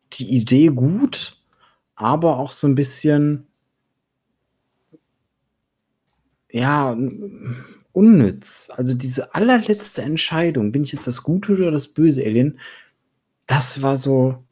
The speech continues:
ja, da wollten sie einfach noch mal eine Entscheidung einbauen, die aber eigentlich gar keine Konsequenz mehr hat. Also das war irgendwie,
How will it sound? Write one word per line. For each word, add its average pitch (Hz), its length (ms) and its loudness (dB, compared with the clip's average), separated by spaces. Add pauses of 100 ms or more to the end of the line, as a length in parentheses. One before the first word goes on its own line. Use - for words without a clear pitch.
ja, 123 200 4
da 120 140 4
wollten 139 260 4
sie 127 120 4
einfach 143 240 -2
noch 147 100 2
mal 135 160 4
eine 135 100 0
Entscheidung 127 480 2
einbauen, 120 640 2 (120)
die 120 220 -2
aber 107 460 -2 (420)
eigentlich 135 520 0
gar 110 180 0
keine 101 320 -4
Konsequenz - 640 -8
mehr - 80 -20
hat. - 80 -20
Also 107 160 0
das 131 220 0
war 135 120 4
irgendwie, 113 480 2